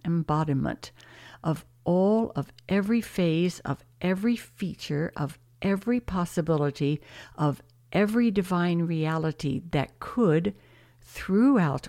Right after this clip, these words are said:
all eternity, ever be found in, expressed by,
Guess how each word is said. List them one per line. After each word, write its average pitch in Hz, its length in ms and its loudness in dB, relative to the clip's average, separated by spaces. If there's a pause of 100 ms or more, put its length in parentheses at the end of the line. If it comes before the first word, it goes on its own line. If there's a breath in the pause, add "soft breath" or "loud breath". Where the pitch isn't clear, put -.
(100)
all 185 320 2
eternity, 135 720 -2 (540 loud breath)
ever 202 500 0
be 156 180 -2
found 156 580 0
in, 175 460 2 (460 loud breath)
expressed - 720 -4
by, 156 600 0